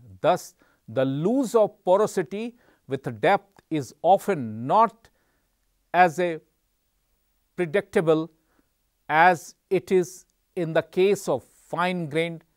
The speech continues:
sediments. The diagenetic history of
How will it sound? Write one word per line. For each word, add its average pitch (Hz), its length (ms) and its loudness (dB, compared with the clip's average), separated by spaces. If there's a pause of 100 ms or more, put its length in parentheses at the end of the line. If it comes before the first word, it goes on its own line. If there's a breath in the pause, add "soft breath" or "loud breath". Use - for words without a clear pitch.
(180)
sediments. 131 720 -4 (400)
The 120 180 -2
diagenetic 180 920 2 (580)
history 180 720 -6 (120)
of 156 180 -2